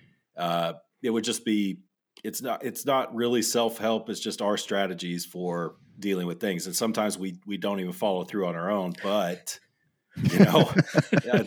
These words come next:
Speaker 1: it, it would, it would kinda hold us
Speaker 2: This is what you
Speaker 1: accountable.
Speaker 2: should do. <laughs>
Speaker 1: Yeah. <laughs> It would, it's different strategies, and it, it would hold us accountable, and, uh,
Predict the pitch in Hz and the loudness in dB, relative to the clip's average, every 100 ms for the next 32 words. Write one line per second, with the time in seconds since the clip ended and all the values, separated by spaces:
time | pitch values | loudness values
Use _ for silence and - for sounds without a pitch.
0 | - 143 143 135 131 147 156 147 131 143 | 2 2 4 4 8 8 8 6 6 6
1 | 143 139 117 104 120 117 110 165 - 156 | 4 4 6 6 4 6 6 8 8 10
2 | 151 - 156 196 139 110 110 95 - - | 10 12 10 12 10 10 10 10 8 8
3 | - 214 - - - - - - 107 104 | 8 8 4 2 -10 -12 -14 -2 2 4
4 | - - - - - - - - - - | 2 6 6 6 -8 -8 -20 -20 -20 -6
5 | 139 156 151 139 165 - 165 131 113 - | 2 6 6 4 0 2 0 0 -4 -2
6 | 95 95 92 92 90 98 98 113 110 113 | 0 0 -4 -8 -8 -8 -6 -6 -4 -4
7 | 107 117 123 117 - 110 113 - - - | -2 2 2 0 -2 -2 -2 -6 -10 -8
8 | 107 113 113 110 113 110 92 90 | -6 -4 -4 -2 0 -2 -6 -12